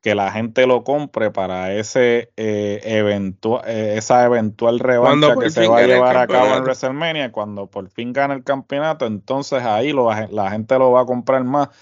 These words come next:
Speaker 1: porque ha tenido ese año completo para ir yendo de momento en momento, y obviamente esto sin contar que, pues, todavía nos falta el Royal Rumble, que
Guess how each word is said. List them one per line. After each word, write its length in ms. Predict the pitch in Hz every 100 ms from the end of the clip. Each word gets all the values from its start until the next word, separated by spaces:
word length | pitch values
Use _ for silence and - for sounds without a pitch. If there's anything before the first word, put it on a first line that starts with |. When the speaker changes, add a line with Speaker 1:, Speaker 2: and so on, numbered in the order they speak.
| _ _ _ -
Speaker 1:
porque 500 | 104 - 98 95 -
ha 160 | - 113
tenido 480 | - 120 120 123 123
ese 320 | 117 127 113
año 640 | 98 127 127 107 98 98 _ _ _ _ _ _ _ -
completo 840 | 107 101 98 139 143 123 101 101
para 380 | - 101 101 98
ir 420 | 104 117 123 120 - -
yendo 560 | 110 117 120 123 117
de 80 | 117
momento 500 | 113 107 113 120 117
en 60 | 127
momento, 640 | 127 127 147 127 110 107 -
y 120 | -
obviamente 640 | 98 107 113 127 127 117
esto 220 | 104 - 113
sin 220 | 123 117
contar 420 | 117 110 139 147
que, 120 | -
pues, 220 | 95 95
todavía 580 | - 95 90 90 98 110
nos 140 | 113 110
falta 300 | 113 110 110
el 80 |
Royal 300 | 110 113 110
Rumble, 400 | 113 139 127 101 -
que 240 | 87